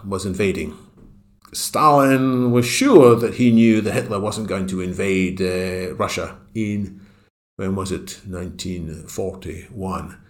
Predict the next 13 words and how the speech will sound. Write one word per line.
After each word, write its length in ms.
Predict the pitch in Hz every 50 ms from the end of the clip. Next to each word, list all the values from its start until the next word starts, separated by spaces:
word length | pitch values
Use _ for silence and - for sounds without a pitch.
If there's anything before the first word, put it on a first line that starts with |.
| _ _ _ _ _ _ _ _ _ -
And, 720 | - 110 101 104 101 101 101 101 98 98 95 95 95 92 95
uh, 260 | 98 101 98 98 98
when 220 | 92 107 107 107
the 240 | 104 101 101 101 101
news 260 | 107 120 135 123 -
came 220 | - - 147 139 123
through 380 | 120 156 170 170 170 165 151
that 280 | 123 113 117 110 110 -
an 140 | 107 107 104
attack 340 | 101 - 143 135 120 - 117
was 100 | 107 120
underway, 520 | 120 120 117 117 113 117 117 113 113 110
Stalin 720 | - - 127 120 120 113 113 113 107 107 107 104 92 -